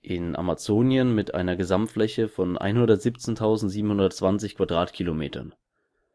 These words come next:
Davon ermutigt, stellten bald auch andere traditionelle Gemeinschaften, wie beispielsweise die Amazonas-Flussanwohner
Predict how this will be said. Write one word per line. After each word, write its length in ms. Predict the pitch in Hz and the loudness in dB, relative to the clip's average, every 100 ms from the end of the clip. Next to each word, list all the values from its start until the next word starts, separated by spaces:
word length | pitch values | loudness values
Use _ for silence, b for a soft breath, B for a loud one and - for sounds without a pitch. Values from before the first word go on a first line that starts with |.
| _ _ _ _ _ - | _ _ _ _ _ -4
Davon 420 | 82 90 123 123 | -2 0 0 0
ermutigt, 720 | 82 95 131 - 165 - - _ | 0 2 0 0 -2 -2 -20 _
stellten 380 | - 120 143 135 | 0 2 2 4
bald 320 | 104 131 135 | 4 6 4
auch 220 | 120 113 | 2 2
andere 380 | 104 123 123 95 | 0 0 0 0
traditionelle 600 | - 87 107 - 104 98 | -2 -4 -2 -2 0 2
Gemeinschaften, 880 | 95 87 85 104 - 123 - 135 127 | 2 2 0 -2 -4 -8 -6 -4 -2
wie 100 | 95 | -2
beispielsweise 800 | 78 80 - 98 90 87 90 90 | 0 0 0 -6 0 0 2 0
die 160 | 92 - | -2 -4
Amazonas-Flussanwohner 1500 | 82 78 - 98 92 - - 117 - 92 82 82 92 120 | -4 -6 -4 -2 -2 -4 -2 -2 0 -2 0 -2 0 -2